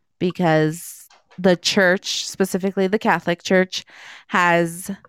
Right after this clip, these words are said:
you don't even know how many levels to prove that something is, you know, miraculous, or even to prove that something is demonic. There's just so many levels to it. And I just,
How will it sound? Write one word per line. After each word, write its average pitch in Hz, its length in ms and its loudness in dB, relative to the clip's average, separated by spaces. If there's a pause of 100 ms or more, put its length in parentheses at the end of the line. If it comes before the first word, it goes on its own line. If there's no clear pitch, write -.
(420)
you 208 120 4
don't 196 140 6
even 185 200 2
know 170 120 4
how 180 360 2
many 185 260 2
levels 170 640 -4
to 202 160 2
prove 185 460 0
that 170 240 2
something 180 520 -4 (100)
is, 165 720 -2 (140)
you 190 100 0
know, 175 140 4
miraculous, 170 760 0 (380)
or 196 80 2
even 202 320 4
to 196 120 0
prove 196 300 4
that 170 180 0
something 165 400 -4
is 160 180 -6
demonic. 151 840 -2 (480)
There's 180 240 4
just 180 300 -4
so 190 180 4
many 180 240 2
levels 170 480 0
to 233 160 4
it. 220 260 4 (160)
And 175 200 0
I 170 220 0 (100)
just, 180 320 -4